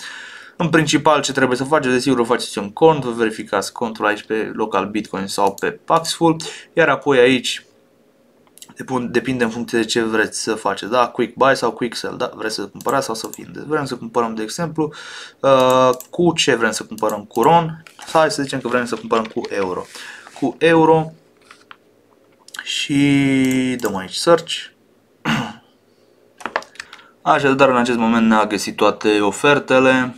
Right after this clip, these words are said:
da? Pentru, pentru cei care vor să vândă, vândă Bitcoin, da? Și să primească euro, pentru că noi le vom da euro în schimbul a Bitcoin. Acum, ce trebuie făcut mai,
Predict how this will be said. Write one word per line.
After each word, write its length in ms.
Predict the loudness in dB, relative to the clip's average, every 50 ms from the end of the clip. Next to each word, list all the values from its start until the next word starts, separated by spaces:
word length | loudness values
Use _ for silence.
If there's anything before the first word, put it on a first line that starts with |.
| -16 _
da? 340 | -6 0 2 4 4 4 2 -2 -8 -16 _ 0
Pentru, 720 | 2 2 4 4 2 0 2 2 4 4 4 4 4 2 0 -4 -8 -10 -12 -14 -16 -16 -18 -20 -20 -20 -20 -20 _ _ -14 -14 -14 -14 _ _ _ -20 _ -20 -20 -20 -20 -20 _
pentru 240 | -6 -6 -2 -2 0
cei 140 | 2 2 2
care 160 | 4 4 4
vor 180 | 6 4 4 2
să 100 | 2 0
vândă, 840 | -2 0 0 0 2 2 2 2 2 2 0 0 -2 -4 -4 -6 -10 -14 _ _ -20 -20 -16
vândă 280 | -10 -8 -6 -4 -4 -4
Bitcoin, 580 | -4 -2 -4 -4 -4 -4 -2 0 0 0 0
da? 360 | 2 2 4 4 2 2 -2 -12 _ _ _ _ -20 -20 _ -14
Și 180 | -12 -8 -8 -6
să 160 | -2 -2 -2
primească 680 | -2 0 0 0 0 -2 -2 -4 -4 -4 -4 -4 -6 _ _
euro, 300 | -2 0 0 2 2 2
pentru 240 | 0 -2 -2 -4 -2
că 80 | -2 -2
noi 160 | -2 0 -2
le 60 | -2
vom 200 | -2 -4 -4 -2
da 140 | -2 -2 -2
euro 260 | 0 -2 -2 0 0 0
în 160 | 0 -2 -4
schimbul 500 | -6 -6 -4 -4 -4 -2 -4 -6 -6 -6 -4
a 300 | -2 -2 -2 -2 -6 -12 -14 -10
Bitcoin. 580 | -8 -8 -8 -8 -4 -4 -4 -4 -4 -8 -14 _ _ _ _ _ _ _ _ _ _ _ _ _ -16 -6 -2
Acum, 360 | -2 -2 0 -2 -2 -2 0
ce 120 | 0 2
trebuie 240 | 2 4 4 4 4
făcut 320 | 2 2 -2 0 0 0 2
mai, 300 | 4 2 2 2 -2